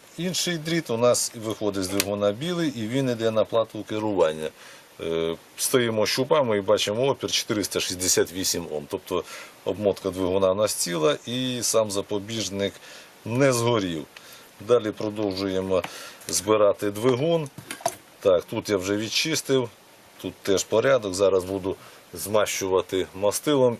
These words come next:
і беремо П М С чотириста, це силіконове, силіконове мастило.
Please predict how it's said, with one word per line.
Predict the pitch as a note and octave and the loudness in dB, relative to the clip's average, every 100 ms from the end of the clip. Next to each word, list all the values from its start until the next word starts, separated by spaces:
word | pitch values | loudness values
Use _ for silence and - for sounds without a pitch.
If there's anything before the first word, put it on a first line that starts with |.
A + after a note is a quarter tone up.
| - | -4
і | A2 | -6
беремо | F#2 G2+ G#2 G#2 G2+ F#2+ F2 D#2+ D2+ | 2 2 4 2 2 4 2 -2 -4
П | G2+ | 0
М | G2 G2 | 2 2
С | F#2+ - | 0 0
чотириста, | A#2+ C#3+ C3 A#2+ - | -2 0 2 2 0
це | F2+ F2+ | -2 0
силіконове, | - F#2+ F#2+ - F#2 F2+ F2 F2+ - | 0 -2 -6 -2 0 0 -2 -4 -4
силіконове | - - - C#3 A#2+ B2 - G#2 F#2 F2 F2+ | 0 2 2 0 -2 -4 -2 0 0 -2 0
мастило. | G#2 G#2 - C#3+ C#3 B2 | 2 0 0 0 2 4